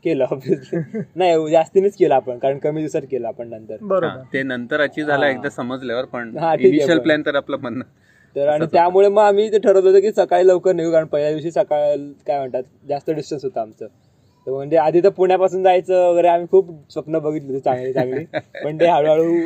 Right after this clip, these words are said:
Speaker 1: रिॲलिटीवर आलं होतं की नाही, पुण्यापासून जायचं किंवा नंतर पुण्याला सायकलवर यायचं, म्हणजे वेगळे वेगळे विषय आहेत ते, ते काय एवढं वाटतं तेवढं सोपं नसतं. त्या वेळ आणि कॅपॅसिटी भरपूर लागतात. म्हणून मग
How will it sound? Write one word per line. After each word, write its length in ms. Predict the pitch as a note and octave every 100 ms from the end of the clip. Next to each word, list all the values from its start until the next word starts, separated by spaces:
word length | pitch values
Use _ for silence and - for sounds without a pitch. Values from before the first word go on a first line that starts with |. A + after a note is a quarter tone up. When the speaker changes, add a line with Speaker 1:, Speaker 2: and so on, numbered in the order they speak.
| F3+
Speaker 1:
रिॲलिटीवर 520 | D#3 D3+ D3+ D3+ D#3 D#3+
आलं 160 | D3+
होतं 160 | C#3 B2+
की 220 | B2 C3+
नाही, 220 | D3 D3+
पुण्यापासून 520 | C3+ C#3 C3+ C3 C3+
जायचं 280 | C#3 C3 C3 C3+
किंवा 160 | C#3
नंतर 280 | C3+ C#3 C#3+
पुण्याला 320 | C3+ C#3 C#3
सायकलवर 440 | C#3 B2+ B2+ C3+ C3+
यायचं, 200 | C3 C#3
म्हणजे 300 | C3+ C3 D3 _ _ _ _ _ -
वेगळे 240 | D3 D3
वेगळे 220 | E3 E3
विषय 220 | E3 D3 C#3+
आहेत 100 | C3
ते, 300 | D3 C#3+ C#3
ते 140 | C#3
काय 120 | C3+ C#3
एवढं 200 | C3+ C3+
वाटतं 300 | C3 B2 -
तेवढं 160 | C3+ C3+
सोपं 320 | C3 B2 C3
नसतं. 320 | C3 - B2+ C#3 _ _ _ A#2
त्या 180 | B2 B2
वेळ 280 | C3 C3+
आणि 180 | C3+ C3
कॅपॅसिटी 560 | B2+ B2+ B2+ B2+ B2 C3
भरपूर 320 | C#3 C3+ C3 B2
लागतात. 340 | G#2 _ G#2 - _ _ _ _
म्हणून 280 | B2 C3+ C#3+
मग 140 | D3+